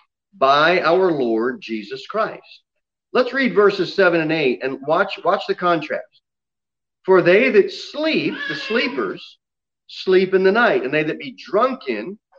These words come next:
are drunken in the night. But let us," see the contrast?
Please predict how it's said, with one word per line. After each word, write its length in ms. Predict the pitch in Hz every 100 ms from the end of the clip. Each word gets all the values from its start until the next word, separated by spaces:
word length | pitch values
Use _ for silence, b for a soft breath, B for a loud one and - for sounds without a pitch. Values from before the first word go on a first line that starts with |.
| _ 147
are 180 | 170
drunken 500 | - 185 247 247 156
in 100 | 139
the 80 | 160
night. 340 | 214 208 - - _ _ _ _ _ _
But 300 | 202 226 -
let 300 | 175 170 143 - -
us," 720 | 269 311 202 135 202 262 - - - -
see 100 | 185
the 100 | 185
contrast? 720 | 196 202 226 262 294 302